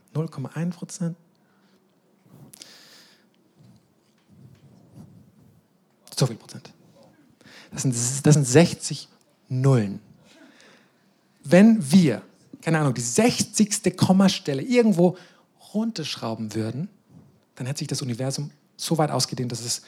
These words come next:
dass sich keine Planeten geformt hätten. Hätten wir es eins hochgeschraubt, wäre das Universum wieder in sich zusammengefallen. Das gäbe uns auch nicht.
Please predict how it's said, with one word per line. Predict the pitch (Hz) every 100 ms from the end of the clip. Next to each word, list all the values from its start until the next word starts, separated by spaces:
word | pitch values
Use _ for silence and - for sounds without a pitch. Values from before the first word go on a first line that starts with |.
| - -
dass | 135
sich | 127 -
keine | 127
Planeten | 135 131 127 120
geformt | 117 - 107
hätten. | - - _ _ _ _ _ _ _ _ _ _ _ _ _ _ _ _ _ _ _ _
Hätten | - 156
wir | 170
es | - _ _ _ _ _ _ _
eins | 269 320 277
hochgeschraubt, | 269 269 190 - 143 - - _ _ -
wäre | 135
das | 131
Universum | 139 131 131 131
wieder | 147
in | 139
sich | 127 -
zusammengefallen. | 120 113 113 - 110 107 104 - - _ _ _ _ _
Das | 113 -
gäbe | 110
uns | 107
auch | -
nicht. | 92 - -